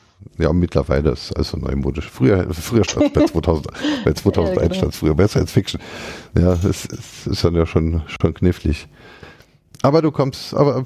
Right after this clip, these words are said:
Speaker 1: gut, dann, dann sind wir jetzt, sind wir uns jetzt einig, dass du ja eigentlich dann auch den Nerd zugetan bist oder dich, äh, selbst vielleicht auch, äh, dich nicht wehrst, wenn du ein wenig Nerd genannt wirst, dann passen ja
Speaker 2: Mhm.
Speaker 1: vielleicht auch die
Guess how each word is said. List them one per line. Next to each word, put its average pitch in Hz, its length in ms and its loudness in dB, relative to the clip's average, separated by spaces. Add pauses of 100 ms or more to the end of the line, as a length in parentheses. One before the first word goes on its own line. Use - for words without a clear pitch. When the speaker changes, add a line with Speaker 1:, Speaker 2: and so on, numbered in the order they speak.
Speaker 1:
gut, 120 180 2
dann, 107 220 2
dann 127 140 2
sind 143 220 0
wir 139 80 4
jetzt, 120 320 -4
sind 151 200 0
wir 135 60 4
uns 123 120 -2
jetzt 113 140 -4
einig, 120 320 2
dass - 220 -2
du 120 60 2
ja 110 140 4
eigentlich 110 460 0
dann 98 180 -2
auch 95 140 -2
den 92 160 2
Nerd 104 200 4
zugetan 117 580 0
bist - 160 -4
oder 95 160 2
dich, 92 220 -4
äh, 95 220 4
selbst 104 320 0
vielleicht 95 320 0
auch, - 220 -6
äh, 85 320 4
dich 101 320 -2
nicht - 180 -4
wehrst, 107 260 2
wenn 95 100 0
du 87 180 2 (500)
ein 95 200 2
wenig 101 280 2
Nerd 90 220 2
genannt 87 400 0
wirst, 135 340 0
dann 98 220 0
passen 110 340 0
ja - 80 4
Speaker 2:
Mhm. 202 60 2
Speaker 1:
vielleicht 95 320 2
auch 98 120 -2
die 92 360 4